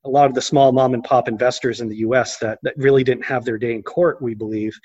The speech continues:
they could be looking at some of those same returns, you know, on today's dollars. Of course, it's simply gonna pay them for what they should have been paid all along.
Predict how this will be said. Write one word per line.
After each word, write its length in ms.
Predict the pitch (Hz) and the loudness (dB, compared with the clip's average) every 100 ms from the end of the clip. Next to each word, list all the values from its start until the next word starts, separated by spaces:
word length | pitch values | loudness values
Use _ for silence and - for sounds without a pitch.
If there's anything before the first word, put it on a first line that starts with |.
| - | -2
they 140 | 156 185 | 0 2
could 160 | 170 | 0
be 120 | 156 | 0
looking 380 | 139 135 - 131 | 2 2 2 -2
at 300 | 131 131 123 - _ _ | -2 -2 -2 -4 _ _
some 200 | - 160 | -2 2
of 60 | 143 | 4
those 220 | 127 123 | 2 0
same 400 | - 147 143 127 | -2 0 0 0
returns, 720 | 123 123 147 151 170 185 - - 151 - | -2 -2 0 2 0 -2 -10 -12 -14 -8
you 100 | 156 | -4
know, 180 | 123 113 | -4 -2
on 180 | 147 131 | 0 0
today's 400 | 127 143 156 143 | 2 4 4 0
dollars. 480 | 123 110 110 110 - | -4 -2 -2 -2 -4
Of 140 | 151 | -6
course, 400 | - 131 120 - - | 0 2 0 -4 -2
it's 200 | 156 - | 0 2
simply 240 | 165 151 | 2 2
gonna 180 | 139 127 | 2 -2
pay 220 | - 156 | 2 2
them 240 | 135 120 | 2 -2
for 160 | 120 123 | -2 -2
what 200 | 123 120 | -2 -4
they 140 | 120 | -4
should 220 | 113 - 123 | -2 -2 -2
have 120 | 107 | -2
been 140 | 107 | -8
paid 260 | - 113 110 | -6 -6 -6
all 220 | 101 95 | -8 -10
along. 320 | 104 110 95 | -10 -12 -14